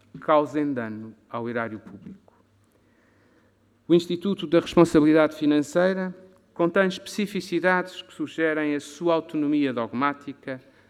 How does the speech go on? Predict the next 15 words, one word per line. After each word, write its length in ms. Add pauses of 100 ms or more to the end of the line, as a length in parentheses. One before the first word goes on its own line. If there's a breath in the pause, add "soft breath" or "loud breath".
relativamente 920
a 40
outras 340
formas 560
de 60
responsabilidade. 920 (1900 soft breath)
A 60
construção 600
de 120
um 60
sistema 380
de 120
responsabilização 840
financeira 840 (440)
coerente 640